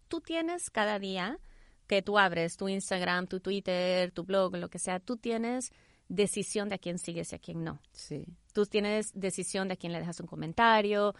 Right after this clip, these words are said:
Speaker 1: a quién le haces un like, a quién le haces un follow.
Speaker 2: Ujú.
Speaker 1: Si tú decides, eh,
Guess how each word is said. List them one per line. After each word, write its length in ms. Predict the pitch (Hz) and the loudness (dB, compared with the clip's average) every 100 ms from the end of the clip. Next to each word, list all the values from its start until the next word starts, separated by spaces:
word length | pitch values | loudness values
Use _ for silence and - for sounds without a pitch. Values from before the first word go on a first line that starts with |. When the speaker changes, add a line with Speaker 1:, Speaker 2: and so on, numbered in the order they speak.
| - - | -8 -10
Speaker 1:
a 80 | |
quién 160 | 175 170 | -6 -4
le 60 | 165 | -4
haces 200 | 160 165 | -4 -4
un 140 | 165 | 0
like, 300 | 180 180 185 | 2 4 2
a 20 | 175 | -4
quién 120 | 160 | -6
le 60 | |
haces 180 | 151 160 | -6 -6
un 100 | 165 | -6
follow. 420 | - 170 151 - - 208 | -2 -2 0 -4 -10 -8
Speaker 2:
Ujú. 480 | 160 156 151 170 208 | -8 -6 -8 -10 -6
Speaker 1:
Si 160 | 240 | -6
tú 180 | - 277 | -2 0
decides, 440 | 320 - 240 240 - | 0 2 0 0 -2
eh, 200 | 208 | -4